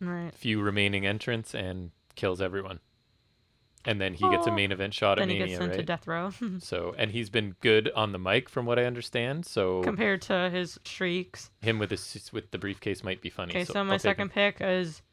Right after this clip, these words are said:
Speaker 1: um, just 'cause I feel like there's a decent chance, although he's kinda slid down a lot, I'm gonna go with Big E.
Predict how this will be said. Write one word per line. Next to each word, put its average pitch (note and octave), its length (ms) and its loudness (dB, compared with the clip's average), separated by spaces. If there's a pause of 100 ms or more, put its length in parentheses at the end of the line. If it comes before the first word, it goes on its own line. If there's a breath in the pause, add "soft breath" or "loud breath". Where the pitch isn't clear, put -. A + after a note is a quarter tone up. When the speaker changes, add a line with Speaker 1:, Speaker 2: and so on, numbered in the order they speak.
(360)
Speaker 1:
um, F#3+ 340 2
just B3 200 -4
'cause A#3+ 140 -2
I G#3+ 80 2
feel G#3+ 180 -2
like B3+ 120 0
there's A3+ 160 0
a G3 40 -2
decent F3+ 340 -8
chance, G3 280 -2
although F3+ 160 0
he's E3+ 220 -6
kinda F#3 280 -2
slid F#3 460 -2
down E3 280 0
a F3+ 60 -2
lot, F#3+ 420 6
I'm F3 180 -2
gonna F#3 160 -2
go F3+ 80 0
with E3+ 160 -4
Big F3+ 160 -2
E. F#3 240 -4